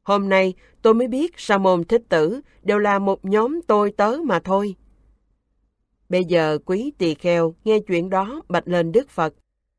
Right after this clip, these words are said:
Phật dạy, "Từ nay trở đi, các thầy không được độ những người tôi tớ.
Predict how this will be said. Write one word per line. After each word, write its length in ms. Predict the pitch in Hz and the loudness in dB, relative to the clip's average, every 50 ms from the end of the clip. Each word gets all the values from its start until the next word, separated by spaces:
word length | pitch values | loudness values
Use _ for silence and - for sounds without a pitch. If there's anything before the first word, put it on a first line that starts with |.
| _ _ _ | _ _ _
Phật 260 | _ - 190 180 - | _ -2 -2 -2 0
dạy, 360 | 160 165 160 156 156 160 165 170 _ _ _ _ _ _ _ _ _ _ _ _ | -4 -2 -2 0 -2 -4 -6 -10 _ _ _ _ _ _ _ _ _ _ _ _
"Từ 260 | - 170 170 170 170 | 4 4 4 4 4
nay 220 | 165 185 190 190 180 | 2 2 0 0 0
trở 240 | - 180 151 180 | 0 0 0 0
đi, 320 | 202 185 180 175 175 170 165 - _ _ _ _ _ _ | -2 -2 0 0 0 0 -2 -6 _ _ _ _ _ _
các 160 | - 277 285 - | -6 -6 -6 -4
thầy 280 | - 202 170 165 160 156 | -2 0 2 2 2 0
không 260 | - - 226 214 196 | -2 -6 -6 -4 -2
được 180 | 170 165 - - | -4 -4 -4 -2
độ 260 | 170 160 156 160 170 | -2 0 2 2 2
những 280 | 180 185 170 170 220 226 | 0 0 -2 -2 -2 0
người 240 | 196 170 165 165 | 2 2 2 2
tôi 240 | 165 - 196 190 190 | 2 2 2 2 2
tớ. 240 | 180 190 185 196 | 2 0 0 0